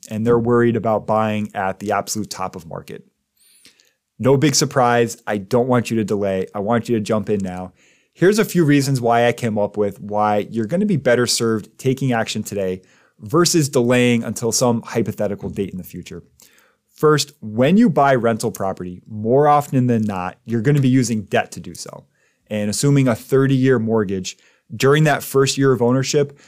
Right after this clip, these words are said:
you're gonna be paying down just a smidge under one percent of that loan balance. At the same time, you're also gonna have twelve months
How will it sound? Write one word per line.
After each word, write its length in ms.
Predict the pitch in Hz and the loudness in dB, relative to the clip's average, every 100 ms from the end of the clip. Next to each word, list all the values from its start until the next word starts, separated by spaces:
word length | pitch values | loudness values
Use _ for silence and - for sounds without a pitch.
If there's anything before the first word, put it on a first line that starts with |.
| _ - | _ -4
you're 160 | 135 | -2
gonna 240 | 123 165 233 | 2 2 4
be 160 | 233 | 2
paying 340 | 143 139 131 123 | -2 0 0 2
down 380 | 117 117 113 - _ - | 2 2 0 -6 _ -2
just 220 | 190 185 | 0 2
a 40 | |
smidge 600 | 156 - 143 139 131 131 | 2 2 2 4 4 2
under 240 | 127 117 110 | -4 -4 -4
one 280 | 101 117 113 | -2 -2 -2
percent 420 | 117 - 104 95 | -6 -8 -10 -8
of 200 | 107 98 | -8 -6
that 180 | 98 101 | -8 -8
loan 200 | 95 87 | -12 -12
balance. 500 | - 50 - - _ _ _ _ _ _ _ - | -14 -16 -18 -20 _ _ _ _ _ _ _ -2
At 180 | 127 127 | -2 0
the 80 | 123 | 0
same 320 | - 147 147 | 2 2 0
time, 320 | 135 117 110 | 0 0 2
you're 220 | 127 127 | 4 4
also 260 | 143 151 156 | 4 2 0
gonna 160 | 139 | 0
have 340 | 113 120 117 - _ _ _ | 0 0 -2 -4 _ _ _
twelve 600 | - - 117 131 143 147 | -18 -8 0 4 4 2
months 540 | 117 117 113 110 - | 0 2 2 0 -4